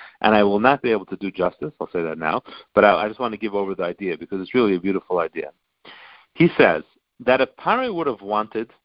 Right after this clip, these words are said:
he would have easily seen many differences between what Moshe performed and what the magicians did. The Seforno writes that although the magician c-,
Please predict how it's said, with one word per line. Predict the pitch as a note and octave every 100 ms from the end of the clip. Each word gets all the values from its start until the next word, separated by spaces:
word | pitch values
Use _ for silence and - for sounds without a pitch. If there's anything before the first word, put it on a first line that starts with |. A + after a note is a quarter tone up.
| _ _ _ _ _ _ _
he | - C#3
would | C#3
have | G#2
easily | - C#3 C3+ B2 A2 -
seen | G#2 F2 D#2+ E2+
many | G#2+ C3 A#2
differences | G#2 F#2+ - D#2 - - -
between | G2 - G#2+
what | F#2+ F2+
Moshe | G2+ B2+ C#3+
performed | C#3+ C#3 D3+ D3+ D#3+ _ _ _ _ -
and | G2+
what | G#2+ G#2
the | G2
magicians | F#2+ F#2+ F#2 F2 D2+
did. | D2+ - _ _ _ _ - - - _ -
The | A2 -
Seforno | - D3 F3 E3 D3+ -
writes | G#2+ G#2 A2 _
that | G2+ G2
although | G2+ G2 B2 E3
the | C3+
magician | A2 G2 B2+ - G#2 F#2
c-, | -